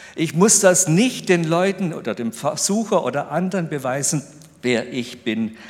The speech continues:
Er konnte Nein sagen, er musste nichts beweisen. Und ich denke, das ist das Wichtigste, was in der Einsamkeit, in der Stille immer wieder wächst und uns ausfüllt, dass wir diese Begegnung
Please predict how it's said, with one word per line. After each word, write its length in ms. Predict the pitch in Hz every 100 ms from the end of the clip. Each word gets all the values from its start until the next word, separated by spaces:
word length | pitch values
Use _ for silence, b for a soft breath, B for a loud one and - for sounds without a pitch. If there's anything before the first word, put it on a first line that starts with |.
| B
Er 120 | 120
konnte 320 | 120 156 147 135
Nein 340 | 120 127 165
sagen, 500 | - 165 151 156 143 B B B
er 120 | 117
musste 340 | 127 120 127
nichts 480 | 113 117 113 - - - _ -
beweisen. 540 | 104 90 92 - 98 B B B B B
Und 100 | 135
ich 80 | 139
denke, 260 | 180 190 185
das 240 | 180 170
ist 160 | 175 170
das 300 | 160 - - B B B B
Wichtigste, 760 | - 214 - 240 202 - 175 131
was 280 | 131 - -
in 140 | 147
der 160 | 139 143
Einsamkeit, 800 | 156 180 - 175 175 170 175 175
in 100 | 139
der 140 | 131
Stille 360 | 131 - 180 202
immer 400 | 185 156 156 151 151 -
wieder 320 | 131 131 107
wächst 360 | 139 135 - -
und 160 | 139
uns 240 | 143 131 -
ausfüllt, 680 | 127 185 - - 165 180
dass 200 | 151 131
wir 80 | 143
diese 260 | 135 139 143
Begegnung 800 | 143 127 127 135 151 - 170